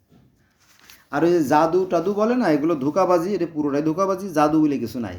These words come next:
জাদু বলতে ওই যে কালির সাধন, হুম,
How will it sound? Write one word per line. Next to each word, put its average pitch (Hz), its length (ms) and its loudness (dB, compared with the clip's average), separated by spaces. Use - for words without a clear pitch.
জাদু 117 380 -6
বলতে 170 340 -2
ওই 185 80 -4
যে 175 120 2
কালির 165 420 0
সাধন, 131 420 -4
হুম, 170 260 -6